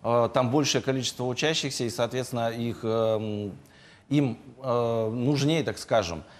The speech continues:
Но никакая из школ не будет забыта.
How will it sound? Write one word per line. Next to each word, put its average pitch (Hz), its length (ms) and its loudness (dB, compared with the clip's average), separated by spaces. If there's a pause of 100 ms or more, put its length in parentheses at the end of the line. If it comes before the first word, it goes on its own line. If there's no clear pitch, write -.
(160)
Но 135 560 2
никакая 147 800 0
из 120 60 -2
школ 175 320 0
не 143 140 2
будет 120 340 0
забыта. 101 560 -2